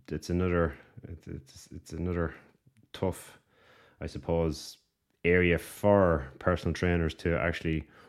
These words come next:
work with people and try educate them first, and then to go into the, the practical element of actually physically showing them how, you know, their function, their body should function correctly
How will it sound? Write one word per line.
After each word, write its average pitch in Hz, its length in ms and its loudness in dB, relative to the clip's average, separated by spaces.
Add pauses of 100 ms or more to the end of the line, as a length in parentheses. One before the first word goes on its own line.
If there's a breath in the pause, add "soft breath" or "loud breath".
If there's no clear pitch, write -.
(140 loud breath)
work 101 300 4
with 87 140 0
people 85 500 -2
and 82 160 -6
try 87 220 0
educate 85 500 -4
them 78 120 -6
first, 110 500 0 (480 soft breath)
and 85 100 -2
then 90 140 0
to 82 140 -6
go 85 220 0
into 82 220 -2
the, 80 240 -2
the 85 80 -6
practical - 460 -2
element 80 280 -2
of 73 120 -8
actually 82 320 -6
physically 80 400 -6
showing 85 380 -2
them 78 180 -4 (120)
how, 80 380 -2 (1000 soft breath)
you - 80 -6
know, 76 220 -2
their 82 120 -4
function, 78 640 -4 (680)
their 82 120 -2
body 85 240 2
should 80 180 -2
function 82 360 0
correctly 80 500 0